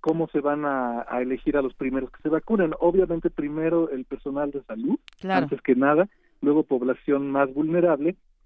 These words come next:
Speaker 1: y pues si tenemos mucha suerte, a lo mejor en el primer semestre de, del año que entra en México empezamos a podernos vacunar,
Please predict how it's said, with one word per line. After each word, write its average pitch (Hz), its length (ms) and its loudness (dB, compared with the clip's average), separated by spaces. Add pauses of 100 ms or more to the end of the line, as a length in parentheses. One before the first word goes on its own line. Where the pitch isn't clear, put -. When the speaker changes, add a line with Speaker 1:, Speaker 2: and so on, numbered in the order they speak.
(340)
Speaker 1:
y 135 500 -10
pues 143 240 0
si - 80 -8
tenemos 180 320 2
mucha 247 240 2
suerte, 226 240 0
a 294 60 4
lo 175 80 2
mejor 170 260 0
en 196 100 0
el 147 100 -2
primer 156 360 -4
semestre 170 560 -4
de, 123 340 -4
del 135 160 -6
año 143 240 -6
que 147 80 -6
entra 151 320 -2 (320)
en 127 200 -4
México 139 360 -4
empezamos 135 480 0
a 151 60 2
podernos 135 480 -2
vacunar, 135 560 -2